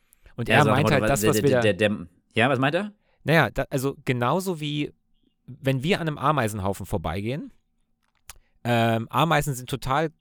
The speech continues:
Speaker 1: komplexe Wesen, aber für uns, wir, wir, wir laufen an denen vorbei und wenn wir, wenn wir ein Haus bauen wollen, machen wir einen Ameisenhaufen weg, ja?
Speaker 2: Mhm.
Speaker 1: Und er glaubt, oder seine These ist, dass das, was wir da erschaffen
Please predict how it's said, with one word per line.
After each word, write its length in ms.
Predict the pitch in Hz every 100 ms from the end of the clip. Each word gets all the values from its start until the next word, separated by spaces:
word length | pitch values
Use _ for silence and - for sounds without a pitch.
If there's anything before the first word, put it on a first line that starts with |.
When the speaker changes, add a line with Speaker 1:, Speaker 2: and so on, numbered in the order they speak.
| _ _
Speaker 1:
komplexe 520 | - 117 147 - 113
Wesen, 420 | 110 156 214 285 _ -
aber 200 | 127 127
für 180 | - 113
uns, 480 | 143 226 - - - _ _ _ _ - _ -
wir, 460 | - 127 127 131 123
wir, 260 | 123 120
wir 80 | 123
laufen 300 | 120 147 165
an 80 | 131
denen 180 | 131 135
vorbei 440 | 131 107 117 175
und 100 | 139
wenn 180 | 131 127
wir, 240 | 127 123 -
wenn 240 | 127 120 120
wir 280 | 117 113 -
ein 140 | 107
Haus 200 | 131 160
bauen 300 | 147 143 131
wollen, 180 | 135 131
machen 180 | 127 127
wir 40 |
einen 80 | 120
Ameisenhaufen 680 | 127 120 92 90 85 85
weg, 200 | 78 - -
ja? 120 | 151 - _ _ _ _
Speaker 2:
Mhm. 480 | 104 98 98 98 101 _ _ _ _ _ _ _ -
Speaker 1:
Und 500 | 127 131 123 - - _ _ _ _ _ _ _ _ _ _
er 200 | 120 139
glaubt, 600 | 160 135 123 143 196 -
oder 180 | - 110
seine 220 | 110 127
These 340 | 117 147 160 165
ist, 240 | 143 -
dass 120 | 127
das, 220 | - 143 151
was 140 | -
wir 80 | 131
da 60 | 107
erschaffen 540 | 117 165 175 143